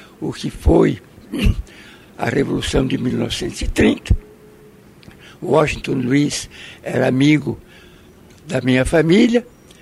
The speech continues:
que foi, eh, derrubado nesta revolução, e acompanhei com, eh, precisão, e eu posso dizer até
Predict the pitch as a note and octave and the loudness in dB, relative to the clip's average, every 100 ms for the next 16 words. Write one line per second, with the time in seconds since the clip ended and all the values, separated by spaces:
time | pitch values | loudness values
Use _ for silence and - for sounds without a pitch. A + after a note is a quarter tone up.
0 | - - D3+ - C#3+ C#3+ C3+ - - - | -20 -8 -8 0 2 2 0 -10 -20 -20
1 | - - - - - - - B2 C#3 C#3 | -18 -16 -16 -18 -20 -20 -20 -2 2 4
2 | C3+ A2 C3+ C3+ B2+ C#3+ C#3 - B2+ C3 | 2 2 2 2 0 -6 -10 -8 -4 -4
3 | - B2+ A2+ A#2+ D3 E3+ - G3 A3 C4 | -4 -6 -6 -8 -8 -8 0 2 4 0
4 | - - - - - - G3 F#3+ A3 A#3 | -8 -20 -20 -20 -20 -12 -4 0 0 -2
5 | - - - E3+ - G3+ C#4+ G3+ D#3 E3+ | -6 -10 -6 -4 -2 -4 -2 0 2 2
6 | F3+ - - - - - E3+ E3+ E3+ D#3+ | 2 -4 -20 -20 -20 -10 -2 0 2 0
7 | D3 - - - - F3+ C#3 C#3 C3+ C3 | -4 -10 -20 -20 -12 -2 0 2 0 -2
8 | A#2 - - - C4 A3 G3+ - D3 D3+ | -6 -10 -4 2 4 4 0 2 4 4
9 | E3 - - - - - - F3 F#3+ F#3+ | 0 -10 -20 -20 -20 -18 0 4 4 2
10 | G#3 - E3 D3 C3 F#3 D#3 - F3 G3+ | -2 -4 -8 -8 0 2 2 0 0 0